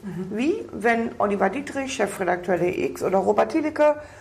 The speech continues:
Speaker 2: Chefredakteur der T R, die wir beide umgestellt haben, dann selber berichten, weil es sind Chefredakteure.
Speaker 1: Ja.
Speaker 2: Und sie sehen das aus Redaktionssicht. Jeder hat seine Rolle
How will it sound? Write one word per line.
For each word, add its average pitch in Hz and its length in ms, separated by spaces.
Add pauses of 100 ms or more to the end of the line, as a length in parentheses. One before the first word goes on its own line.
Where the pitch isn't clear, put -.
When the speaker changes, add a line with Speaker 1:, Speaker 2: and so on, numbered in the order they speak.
(220)
Speaker 2:
Chefredakteur 202 720
der 196 140
T - 120
R, 240 160
die 190 180
wir 175 160
beide 269 260
umgestellt 180 600
haben, 185 340 (340)
dann 233 240
selber 269 360
berichten, 165 520
weil 165 260 (100)
es - 180
sind 170 260 (140)
Chefredakteure. 175 840 (360)
Speaker 1:
Ja. - 60
Speaker 2:
Und 214 140
sie 220 360
sehen 220 360
das 233 240
aus 196 280
Redaktionssicht. 196 760
Jeder 330 220
hat 349 140
seine 269 200
Rolle 214 360